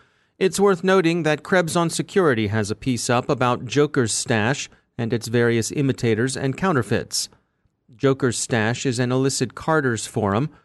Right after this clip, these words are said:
where hoods buy and sell stolen pay card credentials,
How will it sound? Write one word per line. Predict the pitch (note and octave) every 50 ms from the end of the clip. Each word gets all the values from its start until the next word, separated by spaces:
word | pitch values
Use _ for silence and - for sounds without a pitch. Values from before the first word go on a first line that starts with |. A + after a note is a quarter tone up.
| _ _ _
where | - B2 A#2 G#2+
hoods | F#2+ C#3+ C#3+ B2+ A2+ G#2+
buy | - B2 A#2 A#2
and | A#2 A#2+ B2 A#2
sell | - - A2+ G#2+ G#2+ A2
stolen | G#2+ - - - A#2 A2 A2 A2+ A2 G#2+
pay | - C#3 D3 C#3+
card | - - A#2 G2+ G2 -
credentials, | - G#2 G#2+ G2+ F#2+ - - G#2 - D#2+ - -